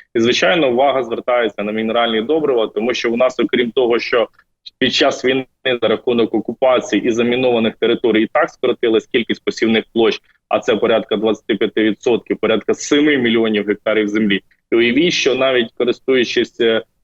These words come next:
можливості здійснювати посів, ми не зможемо внести достатньої кількості добрив, а отже, з-, кількість, е, врожаю з гектара, вона теж буде значно меншою. Відповідно, наші прибутки на експорт, вони теж будуть зменшуватися. І тому дійсно сьогодні, на жаль,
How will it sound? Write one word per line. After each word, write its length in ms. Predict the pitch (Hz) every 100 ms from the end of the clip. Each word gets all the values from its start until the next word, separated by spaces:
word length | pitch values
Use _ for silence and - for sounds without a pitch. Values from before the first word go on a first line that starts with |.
| -
можливості 580 | 123 123 139 123 -
здійснювати 640 | 113 120 139 - 117 110 117
посів, 400 | 127 123 - 151
ми 120 | 123
не 100 | 120
зможемо 440 | 120 131 131 123
внести 360 | 113 117 120 -
достатньої 520 | 110 - 120 117 107 -
кількості 460 | 117 110 110 -
добрив, 440 | 113 127 156 175 156 - _
а 120 | 117
отже, 460 | 127 139 123 123 - -
з-, 240 | 117 117 -
кількість, 440 | 147 147 131 110 _
е, 40 | _ 120 117 113 113 110 110 107
врожаю 500 | 123 127 147 139 131
з 80 | 113
гектара, 400 | 117 - 139 147
вона 220 | 117 117
теж 220 | 117 135
буде 280 | 120 117 113
значно 420 | 104 117 113 -
меншою. 520 | 113 113 101 - 151 165 - _ -
Відповідно, 540 | 120 110 123 139 139
наші 360 | 123 127 135 -
прибутки 580 | 110 127 127 143 139 123
на 280 | 117 117 147
експорт, 300 | - - 107
вони 280 | 110 117
теж 240 | 117 135 123
будуть 300 | 120 113 107
зменшуватися. 760 | 110 110 107 - 98 101 -
І 40 | 107
тому 220 | 117 123
дійсно 340 | 131 156 -
сьогодні, 420 | 123 113 110 139 120
на 160 | 107
жаль, 220 | 107 120